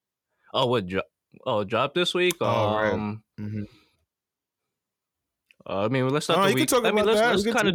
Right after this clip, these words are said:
Speaker 2: talk
Speaker 1: do, yeah, let's, let's start with a recap of, like, what the earlier things, and then let's progress on as we move on. So let's kinda do, like, a recap of, like, our little hiatus or the events throughout our hiatus. Yep,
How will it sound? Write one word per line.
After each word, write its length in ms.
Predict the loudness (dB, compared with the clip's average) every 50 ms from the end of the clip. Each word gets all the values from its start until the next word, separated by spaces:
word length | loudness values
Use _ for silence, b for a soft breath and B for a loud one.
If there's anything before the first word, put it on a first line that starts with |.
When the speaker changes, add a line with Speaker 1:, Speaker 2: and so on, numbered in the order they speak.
| 0
Speaker 2:
talk 60 | -2
Speaker 1:
do, 60 | -2 B B B B B B _ _ _ _ _ _ B B B B B
yeah, 120 | 0 2
let's, 240 | 4 4 2 0 0
let's 180 | 0 0 0 2
start 180 | 2 2 2
with 100 | 4 4
a 40 | 2
recap 520 | 4 2 2 2 2 2 0 0 0 0 -2
of, 60 | -2 0
like, 220 | 0 -2 0 0
what 180 | -2 -2 -2 -4 _ -18 -20 _ _ _
the 260 | -16 -16 -6 -4 -2 0
earlier 400 | 0 0 0 2 2 0 0 0
things, 340 | 0 -2 0 0 -2 -2
and 120 | -2 -2 -2
then 180 | -2 -2 -2
let's 180 | -2 -4 -4 -6
progress 480 | -8 -10 -10 -6 -4 -2 -2 -2 -2 -2
on 240 | -2 -2 -2 0
as 220 | 0 -2 -2 -2 -4
we 100 | -4 -4
move 260 | -2 -2 -4 -4 -4
on. 320 | -4 -4 -4 -4 -4 -6
So 140 | -6 -6 -4
let's 160 | -4 -4 -4
kinda 220 | -2 -4 -2 -2 -2
do, 140 | -2 -2 -2
like, 200 | -2 -2 -2 -4
a 40 |
recap 420 | -4 -4 -4 -4 -4 -4 -4 -4 -2 -4
of, 200 | -6 -6 -4 -4
like, 200 | -4 -4 -4 -4
our 120 | -4 -4
little 200 | -2 -2 -4 -4
hiatus 680 | -4 -4 -4 -4 -2 -2 -2 -2 -2 -2 -2 -4 -4
or 120 | -4 -4 -4
the 100 | -4 -6
events 260 | -6 -6 -6 -6 -6
throughout 260 | -4 -4 -2 -2 -2
our 160 | -2 -4 -4
hiatus. 520 | -4 -4 -4 -4 -6 -6 -8 -10 -12 -12 -10
Yep, 120 | -10 -10